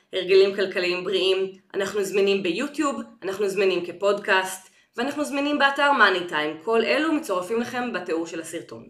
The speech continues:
אם זה נשמע לכם טוב, אני אשמח שאתם תיתנו בלייק כדי לספר לאלגוריתם שמה שהולך פה הוא די אחלה, ואם אתם לא רשומים, אנא הרשמו, גם זה יעזור מאוד לי ולאלגוריתם, ויאללה.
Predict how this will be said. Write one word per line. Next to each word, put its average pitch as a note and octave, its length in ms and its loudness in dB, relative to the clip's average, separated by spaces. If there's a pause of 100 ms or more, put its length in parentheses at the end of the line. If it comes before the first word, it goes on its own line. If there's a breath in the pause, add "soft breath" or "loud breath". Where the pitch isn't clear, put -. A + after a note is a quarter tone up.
(260)
אם G#3 140 0
זה G3 100 -4
נשמע G3 280 -2
לכם F#3+ 180 -2 (100)
טוב, C4+ 180 4
אני G#3 140 2
אשמח A3 300 0
שאתם G#3 320 -4
תיתנו A3 300 -4
בלייק G3 400 6
כדי F#3+ 180 -4
לספר G#3 300 -2
לאלגוריתם G3+ 520 2
שמה F#3+ 280 -2
שהולך F#3 340 0
פה E3+ 60 -14
הוא D#3+ 120 -12
די C4 200 4 (120)
אחלה, A#3 280 6 (320 loud breath)
ואם A3 180 4
אתם G#3+ 180 -4
לא G#3 80 2
רשומים, G3 460 0 (320)
אנא C4+ 180 6
הרשמו, B3 500 -2
גם F3 180 -4
זה G#3 120 -2
יעזור A3 320 4
מאוד G#3 240 2
לי C4 160 -2
ולאלגוריתם, F#4 600 2 (340)
ויאללה. G3+ 720 -2